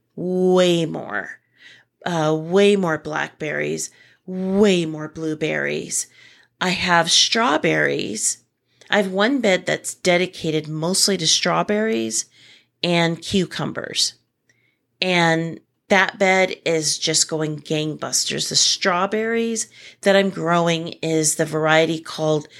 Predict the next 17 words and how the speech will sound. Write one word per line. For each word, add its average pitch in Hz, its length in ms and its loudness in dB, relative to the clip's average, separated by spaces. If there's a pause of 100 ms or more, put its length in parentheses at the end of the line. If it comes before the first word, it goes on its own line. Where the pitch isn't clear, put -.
(320)
um, 160 300 -2
I - 60 0
believe 175 260 2
it's 170 220 -4
Alpine. 233 760 0 (380)
It's 185 200 0
an 185 140 -2 (160)
ever-bearing 170 840 2
strawberry. 156 1000 -2 (640)
And, 160 520 0 (140)
um, 165 380 -2
what 190 200 -4
that - 180 0
means 190 340 -2
is 165 160 -4
most 240 280 2
strawberries, 170 720 0